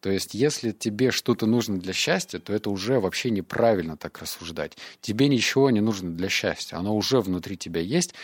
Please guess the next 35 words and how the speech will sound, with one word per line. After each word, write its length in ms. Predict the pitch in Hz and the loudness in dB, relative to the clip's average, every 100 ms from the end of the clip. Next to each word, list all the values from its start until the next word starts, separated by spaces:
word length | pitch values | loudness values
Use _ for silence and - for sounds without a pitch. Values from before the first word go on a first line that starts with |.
| - - | -16 -14
и 60 | 92 | -6
тебе 220 | 101 143 | 0 2
нужно 480 | 139 120 107 90 85 | 2 2 0 0 0
распаковать. 580 | 101 - - 120 82 87 | -2 -10 0 4 4 2
Вот 160 | 92 | -6
кто 120 | - 110 | -4 -4
смотрит 480 | 135 147 113 - | 0 0 0 -2
YouTube 500 | 90 92 92 95 - - - - - _ _ | -6 -6 -2 -4 -6 -18 -20 -20 -20 _ _
каналы 440 | 104 98 92 80 | -4 -2 -4 -6
там, 280 | - 80 78 - _ _ _ - | -12 -18 -18 -20 _ _ _ -6
техники, 440 | 104 87 - 82 | -6 -6 -12 -18
там 200 | - 87 | -12 -8
есть 180 | 87 - | -6 -6
распаковка. 640 | 98 - - - 87 - | -8 -8 -8 -4 -6 -6
Вот 140 | 92 87 | -8 -6
представь, 360 | 104 - 175 | -8 -4 -4
что 460 | - - 101 87 82 - - - _ | -6 -4 -2 0 -2 -8 -20 -20 _
распаковка 920 | - 104 - 104 180 - - 98 85 - | -4 -2 0 2 2 0 0 2 2 -2
нужна 400 | 101 92 113 120 | -4 -2 -2 -2
тебе 240 | 90 101 | -2 0
самому, 500 | - 95 87 82 76 _ | 0 -4 -4 -6 -10 _
что 220 | - - | -10 -4
вот 80 | 95 | -2
это 160 | 110 - | -2 -2
счастье, 400 | - 151 - 92 | 0 0 0 -2
оно 240 | 92 104 | 0 0
лежит 380 | 87 98 95 - | 0 0 -2 -4
уже 160 | 85 | -8
в 80 | 87 | -10
тебе. 420 | - 107 120 80 - | -8 0 0 0 -2
Вот 360 | 101 110 135 | -2 -2 -4
просто 460 | _ - 139 - 95 | _ -2 -2 -4 -8
ковырни 580 | - 113 123 156 196 185 - _ | -2 2 4 6 4 2 -6 _
сам 280 | - - 92 | -2 2 2
себя 420 | - - 92 80 | 2 0 -2 -2